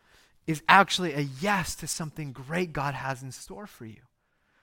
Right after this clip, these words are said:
So learning to embrace no's from God and closed doors are just as important as embracing yes.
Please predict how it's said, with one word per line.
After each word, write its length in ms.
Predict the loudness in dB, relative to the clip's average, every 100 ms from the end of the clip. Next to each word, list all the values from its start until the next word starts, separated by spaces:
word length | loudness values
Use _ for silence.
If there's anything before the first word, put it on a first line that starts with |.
| _
So 240 | -6 -4 -2
learning 320 | 0 0 0
to 160 | -4 -6
embrace 680 | -4 -6 -2 -2 0 -4 -10
no's 540 | -8 -4 -2 -2 -4
from 280 | -8 -6 -6
God 360 | -4 -2 0 0
and 120 | -2
closed 320 | -6 -6 -6
doors 280 | -6 -8 -8 -4
are 140 | -4
just 400 | -4 -6 -6 -6
as 140 | -6
important 380 | -8 -10 -12 -10
as 140 | -12 -10
embracing 540 | -10 -8 -8 -10 -10 -10
yes. 540 | -8 -8 -8 -18 -20